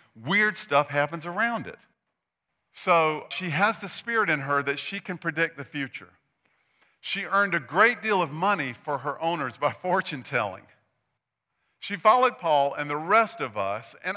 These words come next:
I don't really get this, honestly. I don't know if this was ridicule. I'm not sure exactly what she was doing, but this woman is following Paul and the entourage that's with Paul, and she's shouting,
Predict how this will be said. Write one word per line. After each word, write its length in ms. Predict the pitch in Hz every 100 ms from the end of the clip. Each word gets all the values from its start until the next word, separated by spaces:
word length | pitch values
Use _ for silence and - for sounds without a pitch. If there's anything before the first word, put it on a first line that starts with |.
| 175
I 160 | 269
don't 220 | 403 240 170
really 300 | 151 180 143 110
get 280 | 123 139 -
this, 260 | 110 95 -
honestly. 540 | 123 135 113 - 107 101 -
I 120 | 185
don't 220 | 214 185
know 120 | 165
if 120 | 151 -
this 200 | 165 139
was 180 | 107
ridicule. 880 | 110 135 214 233 - 254 262 269 254 - _ _ _ _ _ _
I'm 120 | 185
not 200 | 233 226
sure 260 | - 214 190
exactly 500 | 156 143 180 180 160
what 180 | 135 127
she 120 | 151
was 160 | 143 135
doing, 320 | 214 156 131
but 260 | 143 127 196
this 220 | 156 160
woman 260 | 214 185 139
is 100 | -
following 480 | 214 202 226 220
Paul 540 | 220 190 175 131 127 - _ _ _
and 300 | 143 147 143 - -
the 220 | 139 143 _ 151
entourage 560 | 165 175 170 156 151
that's 200 | 156 147
with 200 | 170 170
Paul, 220 | 160 147 156
and 100 | 151
she's 180 | 190
shouting, 460 | 165 - 208 175